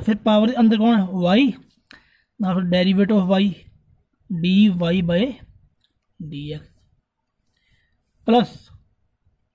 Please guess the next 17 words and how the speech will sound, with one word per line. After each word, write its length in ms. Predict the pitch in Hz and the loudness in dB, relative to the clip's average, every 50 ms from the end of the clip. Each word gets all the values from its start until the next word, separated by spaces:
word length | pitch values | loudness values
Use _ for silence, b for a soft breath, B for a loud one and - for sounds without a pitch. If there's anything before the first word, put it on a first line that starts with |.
| _ _ _ _ _ _ _ _ _ _ - | _ _ _ _ _ _ _ _ _ _ -6
second 420 | 185 190 196 - 226 233 226 - - | -4 -4 0 2 2 2 2 2 0
same 260 | 180 170 175 175 185 190 | 0 0 2 2 0 0
as 60 | 208 - - - _ _ _ _ _ _ _ _ _ _ _ _ _ _ _ _ - _ _ _ _ _ _ - 214 165 156 | -2 -6 -10 -20 _ _ _ _ _ _ _ _ _ _ _ _ _ _ _ _ -20 _ _ _ _ _ _ -8 -6 -4 -4
y 100 | 151 151 160 160 - - | -4 -4 -4 -6 -8 -8
square, 280 | - - 220 214 214 202 - - - _ _ _ _ - - _ _ _ _ _ _ _ _ B B B B B B B B B B B B - | -4 -2 -2 -2 -2 -4 -8 -14 -20 _ _ _ _ -20 -20 _ _ _ _ _ _ _ _ B B B B B B B B B B B B -6
the 160 | 190 175 165 175 | -4 -2 -2 0
derivative 760 | 175 175 175 190 214 220 196 196 202 196 - - 220 202 220 208 | 0 0 2 4 4 4 4 2 2 2 0 0 0 0 0 0
of 140 | - - - | -2 0 0
first 300 | 208 202 - - - 220 175 - - - - - - _ _ - 190 185 | 0 0 0 -2 -4 -4 -4 -6 -12 -20 -20 -20 -20 _ _ -8 -8 -8
x 120 | - - 202 170 180 | -6 -6 -4 -2 0
one, 180 | 196 254 285 240 - - - _ - _ _ _ _ _ _ _ _ _ - _ _ _ _ _ _ - - - _ _ _ _ _ _ _ _ _ _ - - _ _ - - - - - - - - - - B B B B B B B B B B B B - - - - 247 | 0 0 0 -2 -6 -10 -16 _ -20 _ _ _ _ _ _ _ _ _ -20 _ _ _ _ _ _ -20 -20 -20 _ _ _ _ _ _ _ _ _ _ -20 -20 _ _ -20 -20 -20 -20 -20 -20 -20 -20 -20 -20 B B B B B B B B B B B B -18 -18 -10 -4 -4
ਇਸ 100 | 208 - | 0 2
ਨੂੰ 80 | 240 220 | 2 2
ਸੋਲਵ 260 | - 190 165 165 170 180 | 2 0 -2 -4 -2 -2
ਕਰ 120 | 202 190 | -2 0
ਲਓ, 120 | 202 233 247 - - _ _ _ _ _ _ _ - _ | 0 -2 -4 -6 -12 _ _ _ _ _ _ _ -8 _
ਟੂ 100 | - 247 | 0 2